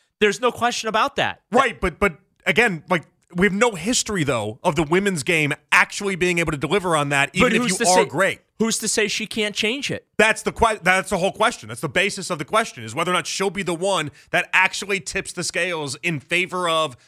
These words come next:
Speaker 2: the W N B A. And this could be, like, a watershed moment for the W N B A where you can make that transition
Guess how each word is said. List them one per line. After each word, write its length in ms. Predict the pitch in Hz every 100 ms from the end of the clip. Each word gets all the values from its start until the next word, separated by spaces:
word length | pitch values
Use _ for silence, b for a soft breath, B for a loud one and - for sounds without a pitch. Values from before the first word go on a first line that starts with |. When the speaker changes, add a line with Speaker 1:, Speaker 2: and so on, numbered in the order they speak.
| b
Speaker 2:
the 100 | 165
W 420 | 131 185 170 165
N 140 | 160
B 160 | 143 151
A. 180 | 226 165
And 80 | 135
this 140 | 165
could 300 | - 220 214
be, 340 | 214 190 170 b b -
like, 100 | 175
a 80 |
watershed 720 | 180 143 190 214 208 - 190 165
moment 460 | 165 214 196 131
for 100 | -
the 80 | 147
W 340 | 147 170 160
N 140 | 160 151
B 140 | 143
A 160 | 202 190
where 160 | 131
you 40 | 143
can 160 | 147
make 200 | 147 180
that 160 | - 175
transition 580 | - 170 143 156 165